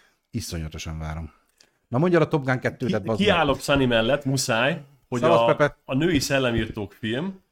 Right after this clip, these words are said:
Speaker 2: ö, amit ugye a női szervek rendezője csinált például, ö,
Speaker 1: Női szervek írtók.
Speaker 2: <laughs> Igen, na, hogy ez egy jó film volt, óriási gyűlölet hullám övezi,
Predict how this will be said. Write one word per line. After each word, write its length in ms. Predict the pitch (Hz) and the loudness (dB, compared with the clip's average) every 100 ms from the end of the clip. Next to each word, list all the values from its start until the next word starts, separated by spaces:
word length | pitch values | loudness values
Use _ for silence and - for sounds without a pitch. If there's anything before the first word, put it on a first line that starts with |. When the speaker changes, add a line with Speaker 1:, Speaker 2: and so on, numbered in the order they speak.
| - - | -10 -6
Speaker 2:
ö, 60 | 110 107 107 104 | -4 -2 0 -2
amit 240 | 117 113 113 | -4 -6 -4
ugye 160 | 113 | -4
a 40 | 113 | 0
női 200 | 131 117 | 0 0
szervek 400 | - 120 104 101 | 0 -2 -2 -4
rendezője 460 | 107 104 95 98 | -4 -4 -4 -4
csinált 400 | 92 - 98 98 | -6 -6 -6 -6
például, 520 | - 95 104 107 110 113 | -6 -6 -4 -4 -4 0
ö, 100 | 117 | 2
Speaker 1:
Női 160 | 113 | 2
szervek 400 | 101 107 101 104 | 2 2 2 0
írtók. 500 | 120 120 156 160 - _ _ | -4 -2 -4 -6 -12 _ _
Speaker 2:
<laughs> 220 | - - - | -20 -14 -6
Igen, 320 | 156 175 180 - - | -2 -2 -4 -8 -4
na, 300 | 143 - - | -2 -2 -4
hogy 120 | 131 | -4
ez 100 | 139 | -2
egy 120 | 143 156 | -2 0
jó 140 | 156 | -2
film 240 | - 143 | -2 -2
volt, 340 | 139 143 107 - _ 139 160 160 - | 0 0 0 -4 _ -20 -20 -20 -10
óriási 480 | 175 165 135 123 127 | -4 -2 0 -2 -2
gyűlölet 340 | 127 131 110 | -2 -2 -2
hullám 360 | - 123 107 98 | -4 -4 -2 -2
övezi, 500 | 113 151 180 208 - | -4 -4 -4 -6 -8